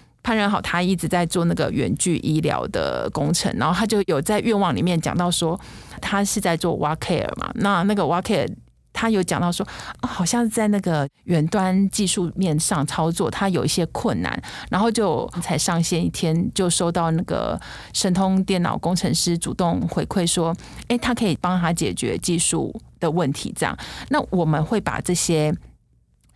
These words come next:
收集下来，读者想要响应的东西，我们会全部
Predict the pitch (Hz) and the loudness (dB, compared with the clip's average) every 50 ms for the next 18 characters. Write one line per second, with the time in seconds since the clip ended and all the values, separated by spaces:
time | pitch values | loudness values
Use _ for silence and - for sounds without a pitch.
0 | _ _ _ _ _ - - - 220 214 214 - 180 151 - - - 175 160 151 | _ _ _ _ _ -4 -2 0 2 2 2 2 0 0 2 0 0 0 0 0
1 | 104 76 - - _ _ _ - - 147 160 - - - 165 - 147 - - 139 | -2 -2 -4 -6 _ _ _ -6 -4 0 0 2 2 2 2 0 0 0 2 2
2 | 190 190 - - - - 185 180 160 165 - - - 107 180 - - 131 143 - | 2 2 0 -2 0 0 2 2 2 0 0 0 0 0 0 0 0 0 -2 -4
3 | - - - - 147 175 180 208 208 190 - - 175 156 165 180 170 | -6 -10 -4 0 2 4 4 4 2 2 2 0 0 2 2 0 0